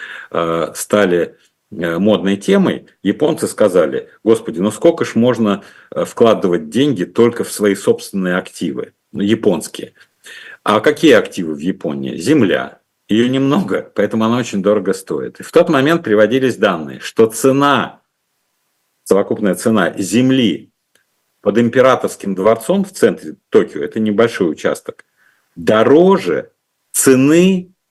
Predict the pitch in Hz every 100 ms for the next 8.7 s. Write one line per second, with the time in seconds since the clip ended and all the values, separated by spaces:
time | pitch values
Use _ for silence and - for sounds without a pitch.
0 | _ _ _ _ - 92 120 120 127 170
1 | 175 - 135 127 156 - 139 135 120 123
2 | 127 - 90 - - _ _ _ _ _
3 | _ _ _ _ _ - 131 - - _
4 | _ - 113 165 165 113 - - 123 139
5 | 139 143 143 143 196 196 113 135 135 98
6 | 92 180 165 143 127 156 160 107 101 113
7 | 98 82 80 123 147 185 - 117 135 131
8 | 113 131 131 - 87 -